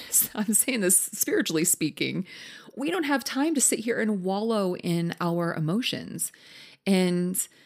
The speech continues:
we have to be strong and deal with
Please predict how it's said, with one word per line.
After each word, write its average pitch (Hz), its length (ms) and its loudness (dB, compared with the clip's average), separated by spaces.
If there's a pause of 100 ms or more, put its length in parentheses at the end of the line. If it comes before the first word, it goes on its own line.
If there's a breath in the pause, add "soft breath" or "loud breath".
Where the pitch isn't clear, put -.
(840 soft breath)
we 202 200 2
have - 320 -2
to 240 120 0
be 180 180 0
strong 175 800 2 (100)
and 175 540 0
deal 190 240 6
with 214 320 0